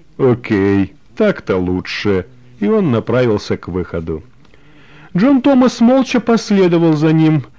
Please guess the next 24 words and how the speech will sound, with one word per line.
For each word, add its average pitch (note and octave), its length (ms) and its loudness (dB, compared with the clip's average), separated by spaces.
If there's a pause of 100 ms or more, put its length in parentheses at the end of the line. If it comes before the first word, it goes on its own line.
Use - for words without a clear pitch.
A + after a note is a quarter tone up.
(140)
По F3 140 2
дороге G3 460 4
он F3 260 2
постарался D#3+ 640 0
выяснить, C#3+ 760 2 (240)
были F3+ 400 4
ли G#3 220 4
человеческие D3+ 880 2
жертвы. A#2 640 2 (480)
"Мистер B2 400 0
Патрульный, C3 540 2
ведь B2 240 -2
никто C3 360 0
не B2 140 2
пострадал, B2+ 800 0
правда?" A2 680 -2 (560)
"Сержант B2+ 800 0
Мендоза", B2 960 2 (360)
представился G#2 640 -2
патрульный. G#2 720 0 (680)
"Очень A3 560 2
надеюсь, E3+ 840 2
что - 280 -2
нет". A#2 420 0